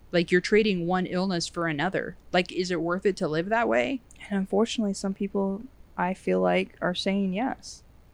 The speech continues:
Speaker 2: 'Cause
Speaker 1: Well
Speaker 2: they wanna lose weight so badly, and they have been basically, in my opinion, tricked into thinking that this is the only way.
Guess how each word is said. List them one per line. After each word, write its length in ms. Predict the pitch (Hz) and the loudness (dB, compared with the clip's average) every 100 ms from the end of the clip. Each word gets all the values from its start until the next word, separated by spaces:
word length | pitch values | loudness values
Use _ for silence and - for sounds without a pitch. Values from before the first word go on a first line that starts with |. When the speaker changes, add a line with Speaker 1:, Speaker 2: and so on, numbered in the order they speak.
| - - - - | -20 -20 -16 -2
Speaker 2:
'Cause 80 | 196 | 2
Speaker 1:
Well 100 | 190 | 4
Speaker 2:
they 80 | 180 | 4
wanna 320 | 180 196 185 | 2 0 0
lose 300 | 185 202 - | 0 -2 2
weight 300 | 175 180 - | 2 2 -2
so 560 | - - - 165 185 196 | -12 -10 0 4 4 6
badly, 580 | 175 180 185 170 160 | 6 4 2 0 2
and 160 | 156 160 | 0 -2
they 160 | 160 160 | -2 0
have 300 | 160 160 - | 0 0 -2
been 420 | 160 156 156 160 - - - - - | -2 -2 -6 -8 -12 -20 -20 -20 -4
basically, 640 | 175 170 196 180 170 160 - | 0 0 0 0 0 0 -2
in 120 | 160 | -2
my 160 | 160 165 | 0 -2
opinion, 520 | 180 - 170 165 160 | -2 -4 -4 -4 -4
tricked 680 | - - 196 196 - - - - - - - | -6 0 2 2 0 -10 -18 -18 -20 -18 -4
into 240 | 185 165 | 0 0
thinking 520 | 160 190 196 165 160 160 | 0 0 0 -2 -2 -2
that 240 | 156 160 | -2 -2
this 200 | 160 - | -4 -4
is 140 | 165 | -4
the 80 | 156 | 0
only 340 | 131 160 151 151 | 0 0 -4 -2
way. 340 | 113 - | -2 -4